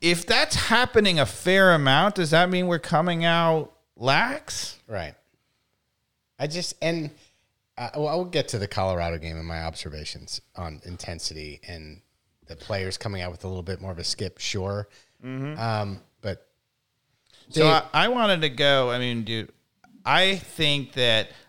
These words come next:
Speaker 1: I have a counter to this argument that it was intensity and urgency in particular. And when, let's just not talk about broad size, but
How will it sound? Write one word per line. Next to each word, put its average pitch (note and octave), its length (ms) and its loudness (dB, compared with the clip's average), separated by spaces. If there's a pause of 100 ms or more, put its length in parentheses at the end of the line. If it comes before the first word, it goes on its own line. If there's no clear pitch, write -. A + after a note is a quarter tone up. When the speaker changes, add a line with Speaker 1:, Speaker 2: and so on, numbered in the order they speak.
Speaker 1:
I A#2 160 2
have A#2+ 240 0
a A2+ 40 -2
counter B2 760 0
to A2+ 260 -4
this G#2 380 -2
argument G2+ 720 0 (340)
that G#2+ 200 0
it A2 240 -4
was G#2+ 260 2
intensity C#3+ 1200 0
and G#2 320 0
urgency B2 920 0 (300)
in G#2 160 -4
particular. C#3 1000 4
And A#2+ 140 2
when, B2 80 0
let's C#3+ 220 0
just - 180 -6 (180)
not B2 280 -4
talk - 300 -2
about A2+ 340 2
broad A#2 320 6
size, F#2 420 2
but G2+ 260 -2